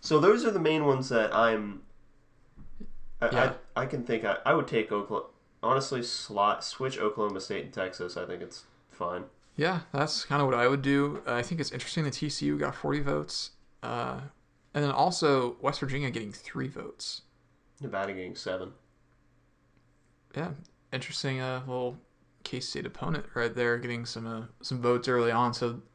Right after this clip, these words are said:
Speaker 2: if they, uh, perform well and get some luck in front of them, uh, they, we may end up having a, uh, ranked team visiting in Manhattan in non-conference. Not very often that happens.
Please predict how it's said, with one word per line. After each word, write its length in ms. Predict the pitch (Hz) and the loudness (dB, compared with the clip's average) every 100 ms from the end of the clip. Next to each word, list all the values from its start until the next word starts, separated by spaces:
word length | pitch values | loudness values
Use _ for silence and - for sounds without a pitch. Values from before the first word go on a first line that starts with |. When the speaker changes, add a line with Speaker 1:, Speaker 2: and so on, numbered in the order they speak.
| - | -10
Speaker 2:
if 100 | 131 | 0
they, 340 | 127 139 143 | 6 8 10
uh, 280 | 135 127 120 135 - - - - | 10 8 6 0 -10 -20 -16 -6
perform 420 | 139 - 143 143 | 0 8 10 10
well 260 | 127 123 | 8 8
and 80 | 123 | 6
get 80 | 120 117 | 2 -2
some 180 | 120 | -2
luck 320 | 113 117 117 117 | 0 0 0 -4
in 80 | |
front 240 | 120 123 135 | -4 0 0
of 100 | 120 | 0
them, 300 | 113 110 117 - - - - - | -2 -4 -8 -16 -20 -20 -16 -8
uh, 120 | 113 | -4
they, 260 | 113 113 117 - - 123 - | 0 0 -2 -8 -10 -12 -6
we 100 | 135 | -4
may 300 | 151 - 131 | -2 0 0
end 220 | 120 120 120 | 0 0 -2
up 120 | 113 | -2
having 320 | 123 120 120 | -2 -2 -2
a, 120 | 117 | -2
uh, 240 | 113 113 131 - _ _ _ _ - | -2 -2 -6 -12 _ _ _ _ -12
ranked 400 | - 123 135 - | -2 0 0 -4
team 240 | - 165 135 | -2 -2 -2
visiting 300 | 131 135 123 | -2 -4 -4
in 80 | |
Manhattan 340 | 120 120 135 160 | -4 -4 -4 -4
in 100 | 117 | -4
non-conference. 720 | 120 143 - - - - - | -4 -4 -6 -8 -10 -10 -8
Not 140 | 127 131 | -6 -4
very 140 | 127 | 0
often 340 | 120 120 120 113 | 0 0 -4 -2
that 160 | 139 | -2
happens. 440 | 123 110 - 113 | -2 -6 -10 -12